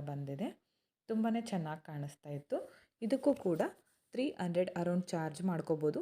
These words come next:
ನಿಮ್ಮ ಪ್ಲೇಸ್ ಮೇಲೆ ಡಿಪೆಂಡ್ ಆಗಿರುತ್ತೆ ಫ್ರೆಂಡ್ಸ್, ತುಂಬಾ ಚೆನ್ನಾಗಿ ಬರುತ್ತೆ. ನೀವು ಒಂದ್ಸಲ ಟ್ರೈ ಮಾಡಿ. ಇವತ್ತಿನ ಈ ಹತ್ತು ಬೇಬಿ ಕುಚ್ಚುಗಳು ನಿಮಗೆ ಇಷ್ಟ ಆಗಿದೆ ಅನ್ಕೋತೀನಿ. ಇಷ್ಟ ಆಗಿದ್ರೆ ಒಂದು ಲೈಕ್ ಮಾಡಿ,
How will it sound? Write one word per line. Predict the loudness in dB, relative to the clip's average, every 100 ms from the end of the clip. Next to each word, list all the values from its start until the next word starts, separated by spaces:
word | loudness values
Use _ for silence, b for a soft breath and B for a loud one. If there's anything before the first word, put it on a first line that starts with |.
| -2
ನಿಮ್ಮ | -2 0
ಪ್ಲೇಸ್ | 2 2 0
ಮೇಲೆ | -2 0
ಡಿಪೆಂಡ್ | 0 -2 -4 -4
ಆಗಿರುತ್ತೆ | -4 -2 -2 -2 -6
ಫ್ರೆಂಡ್ಸ್, | -6 -10 -10
ತುಂಬಾ | -6 -4 -2
ಚೆನ್ನಾಗಿ | -4 -4 -4 0
ಬರುತ್ತೆ. | 0 0 -4 -8 -8 _ _ _ _ _ -4
ನೀವು | -2
ಒಂದ್ಸಲ | 0 -2 0 0 -2
ಟ್ರೈ | -4 -4 -2
ಮಾಡಿ. | -2 -2 0 -2 -4 _ _ _ _ _ -2
ಇವತ್ತಿನ | -2 2 2 2
ಈ | 0 0
ಹತ್ತು | -2 -6 0 0 0 -16 _ _ _ _ _
ಬೇಬಿ | 2 4 4 2
ಕುಚ್ಚುಗಳು | 0 -4 -4 -2
ನಿಮಗೆ | 0 -2 2 2
ಇಷ್ಟ | 2 -2 -2
ಆಗಿದೆ | 0 2 0
ಅನ್ಕೋತೀನಿ. | -2 -2 -2 -2 -2 -4 -6
ಇಷ್ಟ | -8 -4 -2
ಆಗಿದ್ರೆ | 0 2 2 2
ಒಂದು | 2 2 2
ಲೈಕ್ | 2 0 -2
ಮಾಡಿ, | -2 -2